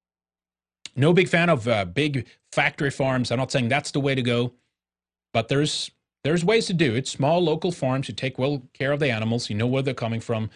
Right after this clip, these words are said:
you have a good cycle. There's better ways of doing this. You know, they should be grass-fed, they should be as natural as possible, the way they, they lived and all that kind of stuff. I don't, no big, a big, uh, no fan of big,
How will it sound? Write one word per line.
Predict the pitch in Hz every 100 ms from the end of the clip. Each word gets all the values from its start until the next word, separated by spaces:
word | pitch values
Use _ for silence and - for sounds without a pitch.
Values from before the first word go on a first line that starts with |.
| - _ -
you |
have | 98
a | 90
good | 123 135
cycle. | - 117 - 117 113 - _ _ _
There's | 101 95 107
better | 98 139 160
ways | 147 147 143 131
of | 107
doing | 123 123
this. | 120 117 - - -
You | 110
know, | 98
they | 98
should | 120 107
be |
grass-fed, | 117 147 143 - 143 131
they |
should | 113
be | 113
as | 104
natural | 120 123 - 127
as | 113
possible, | 117 110 117 107
the | 98
way |
they, | 104 101
they | 90 98
lived | 113 127
and | 120
all | 120
that | 110
kind | 113
of | 107
stuff. | - 110 - - _ _ _ _ -
I | 131
don't, | 160
no | 135 156
big, | 175 170
a | 143
big, | 110 139 123
uh, | 120 113 - -
no | 156 175 175 -
fan | - 165 165
of | 123
big, | 147 127